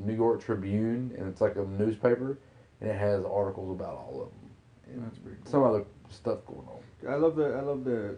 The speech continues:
Speaker 2: sneaky little stuff that they do sometimes. It's pretty cool.
Speaker 1: Oh yeah, they make it fun. They want you to look and Easter eggs and stuff like
Speaker 2: Yeah.
Speaker 1: that. So, you know, we still have, you know, we got a while wait f-, for Thor. That's November. I think that's coming the week after Justice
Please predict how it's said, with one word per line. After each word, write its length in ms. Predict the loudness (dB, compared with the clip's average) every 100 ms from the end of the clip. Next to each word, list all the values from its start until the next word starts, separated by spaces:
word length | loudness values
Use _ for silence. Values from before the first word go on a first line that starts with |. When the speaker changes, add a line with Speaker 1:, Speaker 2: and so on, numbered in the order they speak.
| -12 -20
Speaker 2:
sneaky 440 | -14 -10 -8 -10
little 200 | -12 -12
stuff 200 | -14 -16 -18 -18
that 60 |
they 220 | -20 -20
do 40 | -20
sometimes. 500 | -20 -20 -20 -18 -20 -20 -20 -20 -20 -20
It's 60 | -20
pretty 120 | -20 -20
cool. 840 | -20 -20 -20 -20 -20 -20 -16 6 12
Speaker 1:
Oh 60 |
yeah, 120 | 12 12
they 100 | 12
make 140 | 12
it 120 | 8
fun. 340 | 10 12 12 12
They 80 | 10
want 220 | 8 8
you 80 | 8
to 80 |
look 500 | 10 12 12 12 8
and 160 | 2 0
Easter 380 | 0 0 2 2
eggs 220 | 2 0
and 100 | -4
stuff 200 | -4 -4
like 100 | -4
Speaker 2:
Yeah. 60 | -2
Speaker 1:
that. 300 | -4 -6 -8
So, 280 | -6 -6 -6 -14 -20 -20 -14
you 60 | -8
know, 80 | -6
we 100 | 0
still 180 | 6 10
have, 300 | 10 8 2 -16 -20 -20 -20 -20 -20 -20 -20 -20 -20 -20 -20 -20 -20 -20 -20 -18 -18 -6
you 80 | 2
know, 80 | 6
we 60 | 10
got 120 | 12
a 40 |
while 320 | 12 12 12 10
wait 200 | 8 6
f-, 260 | -2 -18 0
for 100 | 2
Thor. 420 | 6 6 8 6
That's 220 | 4 4
November. 520 | 2 2 2 0 2 2
I 40 |
think 140 | 0 -4
that's 160 | -8
coming 220 | -8 -6
the 60 | -6
week 320 | -4 -4 -4
after 320 | -4 -4 -4 -8
Justice 400 | -6 -6 -8